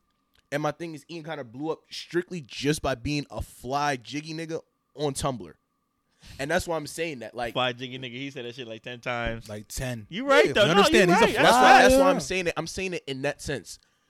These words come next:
Speaker 1: not from a standpoint of music has nothing. No, of course, 'cause he wanted to rap, of course. But what put him, what, what, what put him on? 'Cause I think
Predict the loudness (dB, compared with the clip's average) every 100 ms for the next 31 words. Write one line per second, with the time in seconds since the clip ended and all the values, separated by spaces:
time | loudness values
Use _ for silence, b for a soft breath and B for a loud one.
0 | _ _ -4 -4 -4 -8 -10 -8 -8 -8
1 | -6 -8 -6 -4 -4 -4 _ _ _ _
2 | _ _ _ -14 -12 -12 -12 -12 -10 -12
3 | -12 -10 -8 -8 _ -10 -10 -12 -20 -20
4 | -18 -14 -10 -10 -10 -8 -8 -8 -12 -12
5 | -12 -12 _ _ _ _ -12 -8 -8 -4
6 | -6 -6 -12 -18 _ -14 -12 -12 -12 -12
7 | -8 -10 -10 -16 _ -10 -8 -8 -12 -10
8 | -8 -8 -10 -14